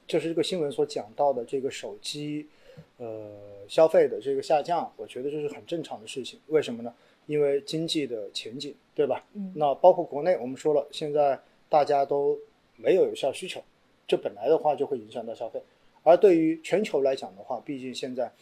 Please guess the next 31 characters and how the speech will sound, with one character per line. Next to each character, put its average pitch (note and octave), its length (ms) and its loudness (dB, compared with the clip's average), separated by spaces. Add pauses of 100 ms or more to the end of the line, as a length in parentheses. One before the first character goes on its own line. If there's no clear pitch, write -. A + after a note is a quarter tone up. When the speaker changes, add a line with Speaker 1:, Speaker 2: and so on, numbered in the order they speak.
(680)
Speaker 1:
全 D3+ 200 -4
球 C#3+ 260 0 (100)
经 E3+ 160 -8
济 F3 120 -2
衰 F#3+ 180 4
退 G3 160 0
的 B2+ 80 -6
这 B2 80 -10
个 C#3 100 -2
预 C#3+ 160 -8
期 B2 200 -14
也 G#2+ 80 -10
变 C#3 120 -10
得 C3+ 60 -8
越 C3+ 140 -2
来 B2 60 -6
越 B2+ 180 -6
高， D3+ 340 -2 (140)
所 F#3 200 2
以 F#3 60 6
本 B2 180 -2
质 D#3+ 160 -4
上 D#3 200 -2
面 C#3+ 160 -6
呢， B2 100 -6
对 D#3+ 180 -2
于 C3+ 140 -6
这 F3 120 -4
一 C3 180 -6
些， C3 280 -4 (420)
呃， A2+ 300 -10